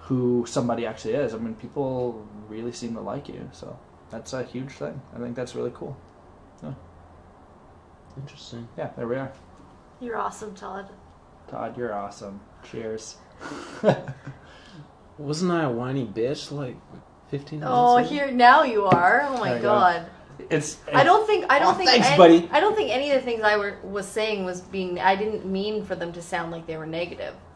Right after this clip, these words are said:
Speaker 1: You
Speaker 3: I
Speaker 1: have to
Speaker 3: think,
Speaker 1: have the other
Speaker 3: I
Speaker 1: side
Speaker 3: think
Speaker 1: of it,
Speaker 3: that
Speaker 1: too,
Speaker 3: it's
Speaker 1: to
Speaker 3: important
Speaker 2: Yeah, yeah.
Speaker 3: to be dynamic. I like the fact that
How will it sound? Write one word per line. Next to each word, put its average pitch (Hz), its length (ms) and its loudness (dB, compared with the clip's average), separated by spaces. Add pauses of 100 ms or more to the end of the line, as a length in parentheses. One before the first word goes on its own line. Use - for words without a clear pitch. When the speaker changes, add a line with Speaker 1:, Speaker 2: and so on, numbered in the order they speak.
(160)
Speaker 1:
You 151 140 0
Speaker 3:
I 202 40 4
Speaker 1:
have 208 160 2
to 240 80 0
Speaker 3:
think, 170 120 4
Speaker 1:
have 135 260 0
the 123 100 0
other 190 100 2
Speaker 3:
I 214 60 4
Speaker 1:
side 131 340 2
Speaker 3:
think 110 100 -2
Speaker 1:
of 110 60 -8
it, 101 40 -8
Speaker 3:
that 190 180 2
Speaker 1:
too, 123 160 -2
Speaker 3:
it's 196 220 -2
Speaker 1:
to 208 60 -2
Speaker 3:
important 170 480 2
Speaker 2:
Yeah, 202 60 -6
yeah. - 300 -14
Speaker 3:
to 247 100 -6
be 202 320 -10
dynamic. 151 600 -6
I 185 140 2
like 185 380 -4
the 180 80 -6
fact - 520 -4
that 160 320 -8